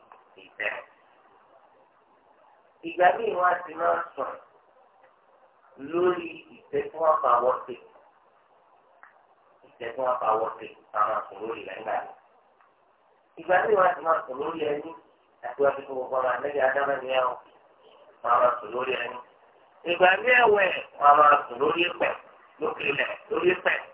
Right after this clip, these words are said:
Sallallahu alaihi wa alihi wa sallam. Bẹ́ẹ̀ ni, sọ́nà, láì pé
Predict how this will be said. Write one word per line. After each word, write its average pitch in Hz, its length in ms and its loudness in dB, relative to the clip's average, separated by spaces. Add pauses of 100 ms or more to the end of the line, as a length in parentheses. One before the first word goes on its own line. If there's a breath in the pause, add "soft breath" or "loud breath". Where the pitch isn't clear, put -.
(400)
Sallallahu 131 680 2
alaihi 123 360 -2
wa 120 140 -2
alihi 117 260 0
wa 110 120 -6
sallam. - 420 -12 (1300)
Bẹ́ẹ̀ 135 240 0
ni, 131 100 -8
sọ́nà, 131 360 -2 (1080)
láì 151 260 4
pé - 160 -8